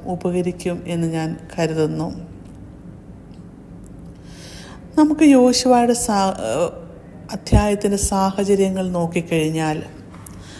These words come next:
നാൽപത് വർഷം അവരെ നയിച്ച മോശ മരിച്ചു. ഇസ്രായേൽ ജനതയുടെ നേതൃത്വം ഇപ്പോൾ യോശുവയുടെ ചുമലിലാണ്.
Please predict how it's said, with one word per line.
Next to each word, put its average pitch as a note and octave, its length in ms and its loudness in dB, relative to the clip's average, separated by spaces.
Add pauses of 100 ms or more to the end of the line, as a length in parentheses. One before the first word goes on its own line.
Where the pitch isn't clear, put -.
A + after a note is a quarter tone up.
(360)
നാൽപത് B3 580 6
വർഷം G3 460 2
അവരെ A#3 300 4
നയിച്ച G3+ 480 0 (280)
മോശ F#3+ 520 0 (340)
മരിച്ചു. E3+ 640 0 (1300)
ഇസ്രായേൽ B3 520 4
ജനതയുടെ A#3+ 420 4
നേതൃത്വം G3+ 760 -2 (160)
ഇപ്പോൾ F3 480 -4
യോശുവയുടെ F#3+ 960 2 (120)
ചുമലിലാണ്. E3 880 0